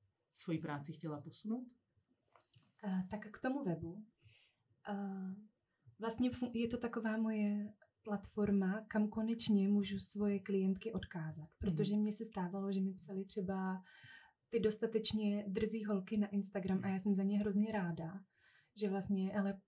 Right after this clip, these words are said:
Speaker 2: chci pomoct, děláš konzultace,“ a to, to bylo boží, ale vlastně mám ráda, když je kolem toho, eh, nějaký celek,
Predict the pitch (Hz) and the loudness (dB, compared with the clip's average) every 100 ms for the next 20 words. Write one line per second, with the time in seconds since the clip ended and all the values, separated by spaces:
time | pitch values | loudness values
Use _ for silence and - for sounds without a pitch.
0 | _ - - 226 202 196 190 196 190 196 | _ -6 -4 0 0 0 0 0 0 0
1 | 202 190 180 175 170 - 175 - 190 - | 0 0 0 -4 -6 -8 -10 -8 -8 -10
2 | - 202 - 190 208 196 196 185 180 170 | -8 -8 -8 -12 -6 -2 -2 0 0 0
3 | 170 165 185 180 190 196 190 _ _ - | -6 -6 -4 -2 0 -2 -4 _ _ -20
4 | - _ 202 196 - 208 202 202 202 202 | -20 _ -2 -2 0 2 2 2 0 -2
5 | - _ _ 208 214 214 190 165 160 180 | -8 _ _ -2 0 0 0 0 -2 -6
6 | 226 269 214 202 - 196 190 196 196 196 | -8 -6 -4 -4 -2 -2 -2 -2 -2 -2
7 | 190 180 185 180 185 180 - 180 175 175 | -4 -2 -2 -4 -6 -10 -8 -6 -6 -10
8 | 175 180 185 _ _ _ _ 214 190 190 | -12 -16 -20 _ _ _ _ 0 0 0
9 | 202 196 190 165 | -4 -4 -4 -4